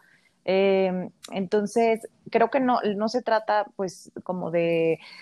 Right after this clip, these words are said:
no sé, como de obligar a la gente, pero sí de decirles que en el momento en el que tengan oportunidad de salir por lo que sea, porque tienen que ir al súper, por, por algún trámite, como que estén más receptivos. A mí eso es lo que me pasó, que cuando salí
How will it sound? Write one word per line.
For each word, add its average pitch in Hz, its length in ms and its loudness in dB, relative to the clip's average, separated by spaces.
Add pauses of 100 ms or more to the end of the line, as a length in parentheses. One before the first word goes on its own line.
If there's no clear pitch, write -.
(840)
no 226 220 6
sé, 302 200 2
como 208 180 2
de 208 80 2
obligar 214 340 4
a 240 80 4
la 220 120 -2
gente, 220 680 -6
pero 226 160 -2
sí 262 240 -8
de 320 120 -2
decirles 233 540 -6
que - 260 -6
en 214 180 -2
el 214 100 -2
momento 226 380 -4
en 330 80 -4
el 233 120 -8
que 190 120 -6
tengan 220 320 -4
oportunidad 180 460 -6
de 208 60 -4
salir 196 360 -6
por 185 160 2
lo 175 140 0
que 165 100 0
sea, 185 340 2 (300)
porque 175 340 2
tienen 196 200 -4
que 202 100 -4
ir 170 40 2
al 165 120 0
súper, 226 420 -2
por, 165 340 -2
por 160 160 -4
algún 170 280 -6
trámite, 196 600 0 (340)
como 214 240 4
que 226 80 4
estén 247 240 2
más 262 180 4
receptivos. 196 800 0
A 196 120 4
mí 220 100 4
eso 247 140 4
es 262 60 2
lo 254 100 2
que 208 100 0
me 185 120 0
pasó, 180 340 -2
que 175 140 -2
cuando 190 280 0
salí 196 460 0